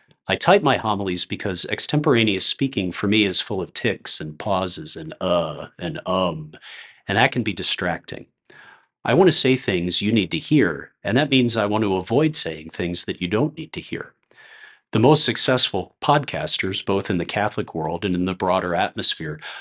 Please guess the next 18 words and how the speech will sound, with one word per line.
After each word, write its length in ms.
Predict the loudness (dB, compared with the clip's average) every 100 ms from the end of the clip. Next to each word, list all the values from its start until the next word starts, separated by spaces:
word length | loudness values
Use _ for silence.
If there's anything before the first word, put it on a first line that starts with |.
| -4
are 120 | -2
really 320 | 4 6 8 4
bright 340 | 2 0 0
people 420 | 0 0 0 -4
who 140 | -2 -2
are 100 | -2
good 380 | 0 2 2
at 160 | 0 -6
communicating 640 | -4 -2 -2 -2 -4 -4 -4
naturally 600 | -4 -4 -6 -6 -8 -8
in 200 | -6 -2
ways 380 | 0 0 0
that 160 | -2 2
seem 320 | 2 4 2
like 340 | 0 -4 -8 -6
they're 120 | 0
simply 420 | 0 0 -4 -2
speaking. 640 | 0 2 0 0 -8 -12